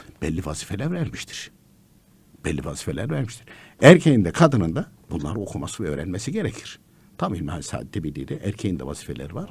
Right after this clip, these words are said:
kadının da vazifeleri var. Yani dinleyicimizin şu anlattığı piyasadaki mevcut olan, "Hadi birlikte yaşayalım. Ha, bugün ben seninle yatmak istemiyorum, başka bir erkekle yatmak istiyorum." der gibi bir hali var yani,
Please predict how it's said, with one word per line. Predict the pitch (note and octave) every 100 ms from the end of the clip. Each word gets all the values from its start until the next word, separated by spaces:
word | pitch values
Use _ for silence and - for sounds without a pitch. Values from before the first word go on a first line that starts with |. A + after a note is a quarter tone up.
| -
kadının | A2+ C#3 F#3+
da |
vazifeleri | - G#2 - - B1+
var. | G#1+ - - - - -
Yani | - B2 -
dinleyicimizin | A#2 C3 A#2 G#2+ D#2+ - C#2+
şu | - -
anlattığı | F#2 F#2 F2 - C3+ G#3 - - -
piyasadaki | A#2+ - - E2+ -
mevcut | F2+ F2 F2+
olan, | - D3
"Hadi | - D3
birlikte | D3 B2+ A2+ A2+
yaşayalım. | F2 - G1+ -
Ha, | - F#2+
bugün | C#3 C3 G#2
ben | B2 A2+
seninle | - - G#2
yatmak | G2+ - G#2+
istemiyorum, | - A#2 C2+ C3+
başka | D#3 A2+ D3+
bir | B2
erkekle | A2+ F#2+ F#2
yatmak | - -
istiyorum." | - - B1 C#2+
der | C3+ E2+
gibi | G2+ F#3+
bir |
hali | G3+ A3 G#3+
var | D2 B1+
yani, | B1 -